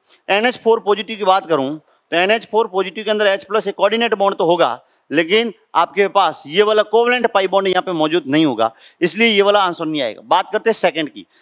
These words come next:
एन एन ओ थ्री की अगर बात करूँ तो एन एन ओ थ्री में एन ए प्लस है और एन ओ थ्री माइनस के बीच में आयनिक बॉन्ड होगा। एन ओ थ्री माइनस के स्ट्रक्चर की अगर बात करें ना, तो इसका स्ट्रक्चर कुछ इस तरीके से होगा। यहाँ पे आपके पास क्या आएगा, कोऑर्डिनेट बॉन्ड आ जाएगा, ठीक है ना। यहाँ पे आपके पास इस तरीके से आएगा,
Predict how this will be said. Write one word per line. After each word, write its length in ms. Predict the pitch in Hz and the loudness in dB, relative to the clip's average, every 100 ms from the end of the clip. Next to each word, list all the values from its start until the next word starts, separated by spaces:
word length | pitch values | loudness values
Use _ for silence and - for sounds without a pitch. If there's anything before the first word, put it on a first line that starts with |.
| _ - | _ -2
एन 200 | 202 233 | 0 0
एन 180 | 254 247 | 0 -2
ओ 60 | |
थ्री 160 | 247 233 | -2 0
की 80 | 220 | 2
अगर 160 | 214 208 | 2 2
बात 180 | 208 | 0
करूँ 120 | 196 208 | 0 -4
तो 100 | 208 | -4
एन 280 | 175 196 | 0 0
एन 140 | 220 220 | 2 0
ओ 40 | |
थ्री 140 | 208 214 | -4 -4
में 100 | 202 | -2
एन 100 | 196 | -2
ए 40 | |
प्लस 280 | 202 214 208 | 2 0 2
है 140 | 139 135 - _ - _ | -2 -4 -12 _ -20 _
और 120 | 151 170 | 0 0
एन 160 | 190 | 0
ओ 40 | 226 | -2
थ्री 160 | 220 | -2
माइनस 280 | 220 202 208 | -2 -2 -4
के 80 | - | -8
बीच 180 | 190 175 | -12 -4
में 80 | 185 | -4
आयनिक 260 | 175 185 | -2 -4
बॉन्ड 180 | 165 175 | -2 0
होगा। 220 | 160 165 165 _ _ _ | 0 -4 -10 _ _ _
एन 180 | - 202 | -2 0
ओ 60 | 233 | 0
थ्री 140 | 240 | 0
माइनस 280 | 240 226 220 | 0 0 -2
के 100 | 214 | -4
स्ट्रक्चर 360 | 202 208 - 202 | -4 -2 -2 0
की 80 | |
अगर 140 | 208 185 | 0 2
बात 220 | 175 185 | 2 2
करें 200 | 180 185 | 2 2
ना, 140 | 170 127 127 _ _ _ | 2 -2 -8 _ _ _
तो 40 | |
इसका 260 | 170 - 220 | -4 2 0
स्ट्रक्चर 340 | 196 214 208 226 | 0 -4 -2 -6
कुछ 200 | 233 190 | -4 -12
इस 100 | - | -2
तरीके 280 | 196 196 202 | -2 0 0
से 100 | 185 | 0
होगा। 140 | 160 | 0
यहाँ 240 | 156 160 | 0 0
पे 120 | 175 196 | 0 -2
आपके 240 | 185 175 | -2 -2
पास 200 | 170 165 | -4 -2
क्या 120 | 180 | 0
आएगा, 160 | 160 147 | 0 -2
कोऑर्डिनेट 400 | - 160 165 165 | -2 0 0 -2
बॉन्ड 220 | 139 131 | -2 0
आ 60 | 123 | 0
जाएगा, 220 | 104 92 | -2 -4
ठीक 100 | 156 | -2
है 60 | 170 | -2
ना। 80 | 330 _ _ _ | -2 _ _ _
यहाँ 200 | 139 165 | 0 0
पे 140 | 175 | 0
आपके 320 | 180 - 156 - | -4 0 -4 -2
पास 160 | 170 | -6
इस 100 | 147 - | -6 -6
तरीके 220 | 143 127 | -6 -4
से 100 | 120 | -8
आएगा, 180 | 104 | -8